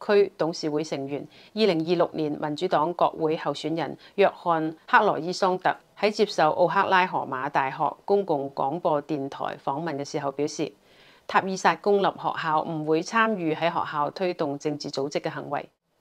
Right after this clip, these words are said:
克羅伊桑特話，而且佢亦唔能夠逼我哋，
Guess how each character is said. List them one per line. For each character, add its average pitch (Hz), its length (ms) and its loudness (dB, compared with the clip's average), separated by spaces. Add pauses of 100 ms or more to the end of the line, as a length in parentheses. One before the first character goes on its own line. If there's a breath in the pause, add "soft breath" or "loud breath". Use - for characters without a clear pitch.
(140)
克 254 180 4
羅 170 180 2
伊 175 180 -2
桑 185 260 4
特 160 100 0 (120)
話， 147 240 0 (440)
而 180 120 -2
且 185 220 6
佢 208 160 2
亦 160 260 0
唔 156 80 -2
能 139 160 -6
夠 160 100 4
逼 - 180 0
我 156 160 -2
哋， - 220 -2